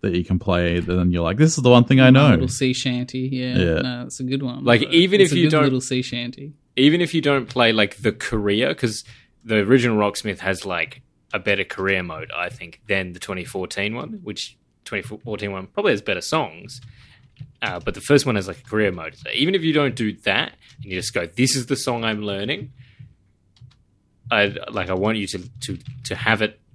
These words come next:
Speaker 3: down pat, at least the rhythm, by the end of the month.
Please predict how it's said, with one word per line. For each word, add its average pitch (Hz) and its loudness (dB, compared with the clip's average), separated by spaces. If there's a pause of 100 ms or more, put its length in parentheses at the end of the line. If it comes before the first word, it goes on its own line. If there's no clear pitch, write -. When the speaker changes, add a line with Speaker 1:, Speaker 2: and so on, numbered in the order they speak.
Speaker 3:
down 131 4
pat, 107 0
at - -14
least 127 2
the 120 -4
rhythm, 123 4 (1800)
by 92 -2
the 98 -2
end 98 -4
of 92 -10
the 101 -8
month. 87 -10